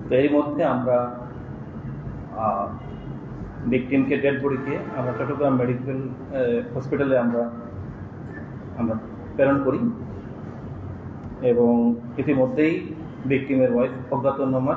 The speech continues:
কতিপয় ব্যক্তি, আহ, বিরুদ্ধে, অজ্ঞাতনামা ব্যক্তির বিরুদ্ধে মামলা রুজু করেন, ডাবল মরিন থানাতে নিয়মিত মামলা রুজু করেন এবং তৎপ্রেক্ষিতে আমাদের ডাবল মরিন থানার, আহ, একটি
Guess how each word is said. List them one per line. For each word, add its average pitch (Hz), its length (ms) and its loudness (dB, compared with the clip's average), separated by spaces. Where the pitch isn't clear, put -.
কতিপয় 127 420 -2
ব্যক্তি, 123 520 0
আহ, 113 300 -4
বিরুদ্ধে, - 460 -4
অজ্ঞাতনামা 123 640 2
ব্যক্তির 131 260 0
বিরুদ্ধে 120 320 0
মামলা 131 260 6
রুজু 123 260 -2
করেন, 110 160 -6
ডাবল 123 160 6
মরিন 120 340 0
থানাতে 131 240 -2
নিয়মিত 127 260 2
মামলা 120 260 0
রুজু 117 220 -8
করেন - 200 -6
এবং 113 140 0
তৎপ্রেক্ষিতে 143 800 4
আমাদের 123 300 2
ডাবল 120 200 4
মরিন 120 340 -2
থানার, 127 240 2
আহ, 107 340 0
একটি 110 280 -2